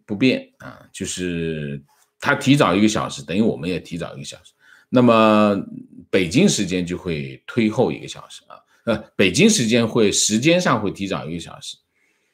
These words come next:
那么我通知大家一声啊，那么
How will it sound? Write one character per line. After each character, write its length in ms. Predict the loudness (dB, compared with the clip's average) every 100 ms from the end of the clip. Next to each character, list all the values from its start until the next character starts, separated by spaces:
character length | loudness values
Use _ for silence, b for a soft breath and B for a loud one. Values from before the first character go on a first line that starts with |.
| _ _ -4
那 100 | 2
么 320 | 4 4 2 -2
我 100 | -4
通 240 | -2 -2
知 220 | -2 -4
大 180 | -2 -6
家 140 | -6
一 120 | -8 -12
声 240 | -14 -16 -18
啊， 180 | -20 -20 _ b b b
那 120 | 2
么 580 | 4 6 6 4 2 0